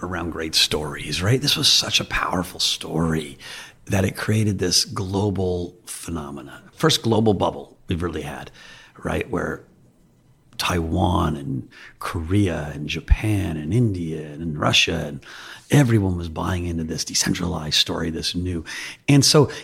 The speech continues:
in seventeen, it all went up. And what happened was there was this crazy supply response. Everyone was launching the new Bitcoin. Ethereum was the better Bitcoin. Then Litecoin was the Bitcoin for poor people. And, you know,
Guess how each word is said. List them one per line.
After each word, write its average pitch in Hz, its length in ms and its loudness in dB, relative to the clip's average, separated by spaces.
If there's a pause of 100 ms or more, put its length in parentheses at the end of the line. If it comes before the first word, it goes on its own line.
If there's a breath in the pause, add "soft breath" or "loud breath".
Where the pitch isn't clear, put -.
in 127 120 8
seventeen, 170 520 6
it 101 80 0
all 120 240 0
went 95 140 2
up. - 200 -8
And 90 80 2
what 98 120 0
happened 170 340 4
was 104 140 4
there 107 60 2
was 101 140 0
this 98 140 0
crazy 131 400 4
supply - 380 0
response. - 640 -6 (540 soft breath)
Everyone 139 320 6
was 98 160 0
launching 98 340 0
the 82 60 -2
new 82 100 -4
Bitcoin. 82 300 -6
Ethereum 165 340 4
was 110 120 0
the 107 80 -2
better 90 200 -2
Bitcoin. - 460 -8 (200 loud breath)
Then 113 100 2
Litecoin 107 560 2
was 82 160 -8
the - 80 -8
Bitcoin - 300 -2
for - 140 -6
poor 135 220 2
people. 82 480 -6
And, 82 240 -6 (320 loud breath)
you 113 100 4
know, - 300 6